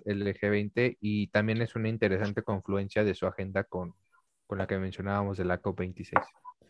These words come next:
Eh, pero bueno, finalicemos con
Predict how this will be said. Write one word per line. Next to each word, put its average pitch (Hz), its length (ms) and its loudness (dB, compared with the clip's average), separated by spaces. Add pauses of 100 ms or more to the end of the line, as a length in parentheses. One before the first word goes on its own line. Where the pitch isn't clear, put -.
(800)
Eh, 110 480 10
pero 139 160 12
bueno, 175 260 10 (220)
finalicemos 147 800 4
con 131 440 6